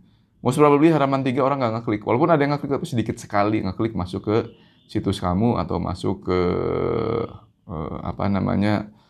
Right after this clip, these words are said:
eh, web store kamu gitu. Oke, biaya yang diperlukan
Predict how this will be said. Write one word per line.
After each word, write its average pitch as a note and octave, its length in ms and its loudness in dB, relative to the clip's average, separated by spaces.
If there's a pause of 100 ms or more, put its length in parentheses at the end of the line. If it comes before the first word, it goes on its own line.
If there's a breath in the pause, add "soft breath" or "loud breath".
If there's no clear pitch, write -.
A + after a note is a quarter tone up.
(540 soft breath)
eh, - 480 -4 (160)
web G#2 160 2
store G2+ 240 2
kamu F2 400 0
gitu. E2 120 -10 (680)
Oke, C3 240 2 (400 loud breath)
biaya D#3 240 8
yang F#3 80 4
diperlukan E3+ 640 4